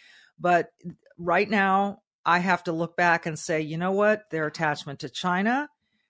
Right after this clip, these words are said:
um, what they did to Daryl Morey, what they've done to you and other officials, the, the inconsistencies with which rules are applied, and the strange bedfellows that they've made in China." I,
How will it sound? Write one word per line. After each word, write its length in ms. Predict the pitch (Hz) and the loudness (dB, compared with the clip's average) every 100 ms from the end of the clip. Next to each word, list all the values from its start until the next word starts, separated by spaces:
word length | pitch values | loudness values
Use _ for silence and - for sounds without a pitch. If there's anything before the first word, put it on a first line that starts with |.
| _ | _
um, 480 | - 160 147 127 147 | -4 -2 0 -2 -8
what 300 | - 160 165 | -12 -6 -6
they 120 | 160 160 | -2 -4
did 300 | 160 165 156 | -2 -6 -6
to 80 | |
Daryl 320 | 151 160 156 151 | -4 0 0 0
Morey, 480 | 160 208 233 240 | -2 0 0 0
what 200 | 233 165 | -2 -4
they've 160 | 156 147 | -4 -4
done 260 | 156 151 147 | -4 -6 -6
to 120 | 147 | -8
you 380 | 147 202 214 202 | -4 -2 0 -2
and 80 | |
other 220 | 175 175 170 | -2 -4 -6
officials, 640 | - 196 - 202 196 185 | -6 -8 -6 -4 -6 -6
the, 220 | 156 139 131 | -8 -10 -8
the 300 | 151 143 - _ - | -10 -10 -14 _ -4
inconsistencies 1160 | 220 240 220 - 208 - 190 - 196 180 175 | -2 0 -2 -2 -6 -6 -6 -4 -4 -4 -6
with 160 | 170 165 | -6 -8
which 380 | - 170 165 - - _ _ - | -6 -6 -6 -10 -14 _ _ -10
rules 380 | 175 214 226 196 | -2 2 2 0
are 100 | 190 | -2
applied, 680 | 180 190 180 175 175 175 - | -2 2 4 4 2 0 -4
and 500 | 165 151 156 151 147 - | -6 -4 -4 -6 -12 -16
the 400 | - 156 151 147 - _ _ _ _ _ _ _ _ _ | -12 -8 -8 -8 -12 _ _ _ _ _ _ _ _ _
strange 440 | - - 247 240 - | -8 -2 0 0 4
bedfellows 640 | 214 208 220 202 202 196 | 4 4 2 2 2 0
that 120 | 196 | -4
they've 240 | 190 185 175 | -2 -2 -2
made 320 | 175 175 175 | -4 -2 -4
in 140 | 165 | -8
China." 500 | 160 180 165 165 165 - | -6 -4 -2 -2 -4 -2
I, 140 | 160 | -2